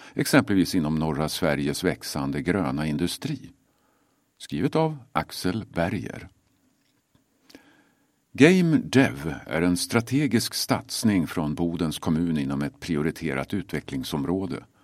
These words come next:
Gymnasieprogrammet sker i nära samarbete med Future Games på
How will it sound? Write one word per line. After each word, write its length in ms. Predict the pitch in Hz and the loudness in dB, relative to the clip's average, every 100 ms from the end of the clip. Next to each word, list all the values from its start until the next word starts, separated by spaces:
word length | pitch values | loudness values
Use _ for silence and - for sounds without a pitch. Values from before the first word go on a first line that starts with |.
| _ - - - _ | _ -20 -20 -20 _
Gymnasieprogrammet 920 | - 98 95 104 - 90 101 87 120 127 | -2 2 6 4 2 0 4 6 8 6
sker 260 | - 101 | 4 4
i 60 | 92 | 4
nära 300 | 95 98 80 | 4 4 2
samarbete 640 | - 107 87 78 85 - | 2 0 2 0 -2 0
med 220 | 85 82 82 | 0 0 -2
Future 600 | - 123 127 - 123 113 | 2 2 2 0 2 2
Games 520 | 101 104 110 113 - | 2 2 0 -2 -8
på 380 | - 71 71 | -6 -4 -4